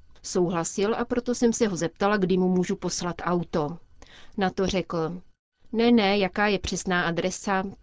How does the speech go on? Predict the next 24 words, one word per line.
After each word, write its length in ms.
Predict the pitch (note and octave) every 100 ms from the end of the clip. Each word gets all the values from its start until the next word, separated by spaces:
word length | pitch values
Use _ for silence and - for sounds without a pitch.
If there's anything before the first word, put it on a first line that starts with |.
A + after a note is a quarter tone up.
| -
tak 220 | A3+ -
to 120 | A3+
tam 240 | G#3+ G#3+ G#3
dojedu 360 | F#3 F#3 F#3+
tím 260 | F#3 G3 G3
a 60 | F3+
tím 220 | - E3+
autobusem, 720 | - F3+ G#3 G3 G3+ - F#3+
který 280 | - F3+ F3
mi 120 | E3+
zastaví 540 | F3+ F#3 - F#3+ F#3+ -
asi 220 | E3 F#3
tři 220 | - G3+
bloky 360 | F3 F3+ F3+ D#3
odsud 500 | E3+ - A3 G#3 -
a 80 | A3
zbytek 400 | F#3+ F3+ F3 -
už 160 | F#3 E3+
dojdu 300 | F3 E3+ E3
pěšky.“ 600 | E3+ D#3+ - - D#3 - - - - - -
To 120 | - G3
byl 160 | G3
první 400 | F#3+ F#3+ F3+ F3
šok. 500 | - F#3 F3 - -